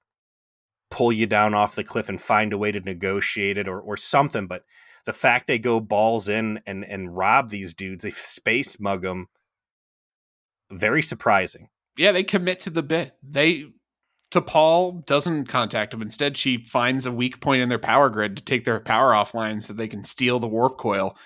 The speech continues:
Speaker 1: Reed, instead of putting, like, the, the most bloodthirsty, uh, murder hobos from the Makos in there,
Speaker 2: <laughs>
Speaker 1: he picks the shitty lady from the Wild West that got fucked up by cowboys.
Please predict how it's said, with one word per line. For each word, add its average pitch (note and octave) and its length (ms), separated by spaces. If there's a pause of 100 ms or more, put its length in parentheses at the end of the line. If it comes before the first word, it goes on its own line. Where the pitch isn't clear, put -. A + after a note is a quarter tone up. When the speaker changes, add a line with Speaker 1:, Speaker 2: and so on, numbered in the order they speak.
(140)
Speaker 1:
Reed, C#3 380
instead C3 420
of B2+ 120
putting, B2+ 300
like, A#2 220
the, A2 500
the A2+ 100
most A2+ 260
bloodthirsty, A#2 1160 (360)
uh, G2+ 340 (300)
murder A#2 440
hobos A#2 540
from A2+ 160
the G#2 80
Makos A#2 500
in A#2 80
there, A#2+ 200 (420)
Speaker 2:
<laughs> B3+ 180
Speaker 1:
he E3+ 80
picks - 360
the C3+ 80
shitty B2 420
lady B2 260
from A#2+ 220
the G#2 80
Wild A2+ 320
West G#2+ 260
that G#2+ 140
got A2 200
fucked - 360
up A2+ 120
by G#2 140
cowboys. A#2 840